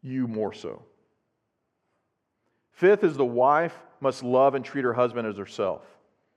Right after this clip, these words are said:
Greatest commandment, love the Lord your God with all your heart, mind, soul, strength. And second unto it is love your neighbor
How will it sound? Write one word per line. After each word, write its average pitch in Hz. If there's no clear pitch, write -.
Greatest 165
commandment, 160
love 127
the 131
Lord 131
your 123
God 131
with 120
all 117
your 95
heart, 151
mind, 123
soul, 127
strength. 120
And -
second 160
unto 139
it 107
is 101
love 110
your 101
neighbor 123